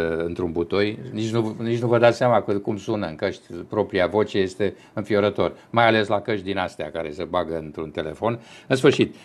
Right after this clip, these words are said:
acum o să comentez cât pot și dacă mai intervine cineva, eh, fără semnul exclamării, atunci e ok. Eh, Adelina spune, "Da, a dispărut."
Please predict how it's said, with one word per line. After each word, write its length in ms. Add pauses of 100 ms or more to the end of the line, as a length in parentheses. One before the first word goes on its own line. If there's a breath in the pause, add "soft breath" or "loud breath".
acum 460
o 100
să 140
comentez 520
cât 200
pot 280
și 160
dacă 240
mai 160
intervine 420
cineva, 520 (280 loud breath)
eh, 240
fără 180
semnul 280
exclamării, 460
atunci 300
e 60
ok. 160
Eh, 220 (640 loud breath)
Adelina 500
spune, 320
"Da, 180
a 60
dispărut." 520